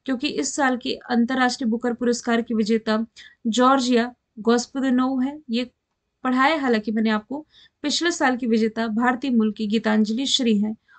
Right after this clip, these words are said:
और इस साल नोबल शांति पुरस्कार यानी कि नोबल पीस प्राइज जो जीता है, ये किसने जीता है?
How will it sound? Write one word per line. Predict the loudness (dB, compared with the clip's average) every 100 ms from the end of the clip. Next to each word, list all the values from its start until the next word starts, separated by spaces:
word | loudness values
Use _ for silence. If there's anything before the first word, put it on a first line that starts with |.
| -10 2
और | 2 2 -4
इस | -6 -4
साल | -2 0 -2 -8 _ _ _ 0
नोबल | 4 6 6 4 2 2
शांति | 0 0 2 2 2 -2
पुरस्कार | 0 0 0 -2 0
यानी | 0 0
कि | -2 -4 -6 _ _ 4
नोबल | 4 4 0 -2 -4 _
पीस | -2 0 0 -4
प्राइज | _ 0 2 4 4
जो | 2
जीता | 2 0 0
है, | -2 -2
ये | -4 -4
किसने | -6 -4 -2
जीता | -2 -4 -4
है? | -6